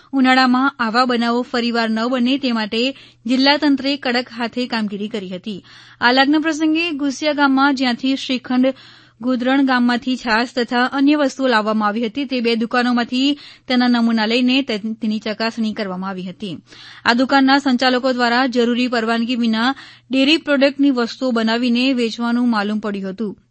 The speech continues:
જેને કારણે આ બે દુકાનોને ફૂડ વિભાગે સીલ કરી અને કાયદેસરની કાર્યવાહી હાથ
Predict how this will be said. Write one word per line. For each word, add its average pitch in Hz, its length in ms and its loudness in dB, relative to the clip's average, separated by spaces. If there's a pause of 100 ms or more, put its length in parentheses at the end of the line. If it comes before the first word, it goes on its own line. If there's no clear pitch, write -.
જેને 220 220 -2
કારણે 220 420 -2
આ 214 180 -4
બે 214 180 -4
દુકાનોને 233 720 -2 (460)
ફૂડ 302 140 0
વિભાગે 247 500 0
સીલ 240 260 -4
કરી 226 300 -4
અને 233 180 0
કાયદેસરની 220 580 -2
કાર્યવાહી 196 480 -4
હાથ 220 180 -4